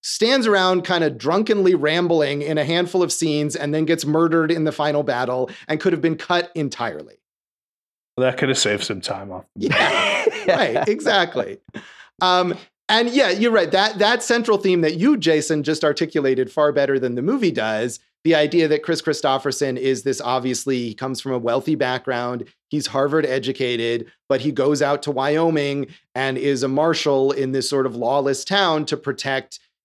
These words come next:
Speaker 1: these immigrants who are coming to try to make a better life for themselves. That is the theme, if, if there is some sort of theme about,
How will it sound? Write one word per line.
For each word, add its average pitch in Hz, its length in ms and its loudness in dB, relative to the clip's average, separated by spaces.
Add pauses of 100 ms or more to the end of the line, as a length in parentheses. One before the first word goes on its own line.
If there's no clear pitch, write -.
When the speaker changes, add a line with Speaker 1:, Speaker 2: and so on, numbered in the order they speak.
Speaker 1:
these 143 380 -2
immigrants 131 720 -4 (160)
who 135 80 0
are 135 140 0
coming 135 300 -4
to 127 60 -2
try 127 200 -2
to 123 80 -2
make 123 180 -4
a 131 60 -4
better 123 240 0
life 214 240 0
for 165 100 -2
themselves. 120 640 -2 (240)
That 147 260 2
is 147 520 2 (220)
the 139 120 0
theme, 120 580 -4 (300)
if, 131 320 -2
if 131 220 -2
there 127 140 2
is 131 220 0
some 117 180 -6
sort 113 240 -4
of 101 100 -12
theme 104 440 -10 (120)
about, 107 560 -4